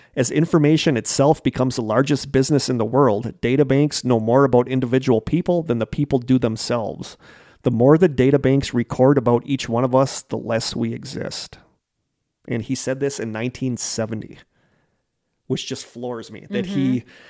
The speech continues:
Speaker 1: he died in nineteen eighty, and I wonder what he would <laughs> make of this,
Speaker 2: Right.
Speaker 1: of what, of what it's become. So yeah, there you go. What do you think?
Speaker 2: Well, it's definitely much more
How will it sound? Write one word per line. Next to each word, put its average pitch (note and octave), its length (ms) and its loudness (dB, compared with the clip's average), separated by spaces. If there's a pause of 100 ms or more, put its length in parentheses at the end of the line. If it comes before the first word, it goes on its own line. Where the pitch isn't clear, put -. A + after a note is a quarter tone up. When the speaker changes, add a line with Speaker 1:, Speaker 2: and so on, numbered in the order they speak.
(160)
Speaker 1:
he F3 140 -2
died C3 340 4
in C3 80 2
nineteen B2+ 400 0
eighty, B2 300 0
and A2+ 120 0
I A2 80 0
wonder B2 360 2
what A#2 120 0
he C3 140 2
would A#2+ 140 4
<laughs> A#2+ 100 2
make - 240 -6
of C#3 160 -6
this, - 320 0 (140)
Speaker 2:
Right. F#3+ 240 -2
Speaker 1:
of C3 180 -2
what, B2+ 280 2
of A#2+ 180 -4
what A#2+ 240 2
it's B2 220 -4
become. A2+ 640 -4 (1300)
So B2 200 -2
yeah, D#3+ 220 2
there C3 160 -2
you D3 80 4
go. F3 140 6
What C3 180 0
do C#3 60 0
you E3+ 80 0
think? C3+ 360 -4 (1800)
Speaker 2:
Well, A#3 120 0
it's - 160 -8
definitely A#3 560 -2
much F3+ 420 -6
more E3 460 -6